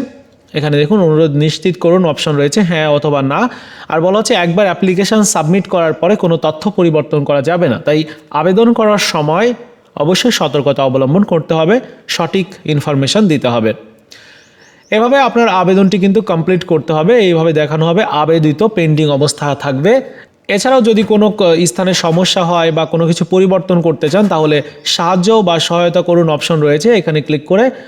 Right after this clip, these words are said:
আপনার কী সাহায্য প্রয়োজন সেটি জানাতে পারেন। ওকে, so এই হচ্ছে আবেদনের পুরো প্রসেসটি।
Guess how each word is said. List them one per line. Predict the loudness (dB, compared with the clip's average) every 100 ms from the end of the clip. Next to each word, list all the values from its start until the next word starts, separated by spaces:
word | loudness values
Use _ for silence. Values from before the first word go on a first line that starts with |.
| -12
আপনার | -6 -2 -2
কী | 0 0
সাহায্য | 0 0 0 0
প্রয়োজন | 0 2 2
সেটি | 2 0 -2
জানাতে | 0 -2 -2 -2
পারেন। | 0 -2 -2 -8 -20 _ _ -4
ওকে, | 0 -2 -2 -14 -20 -20 _ _ _ _ -4
so | 0
এই | 2 2
হচ্ছে | 2 0
আবেদনের | 0 0 0 2 2 0
পুরো | 0 2 2
প্রসেসটি। | 2 0 0 -2 0 -2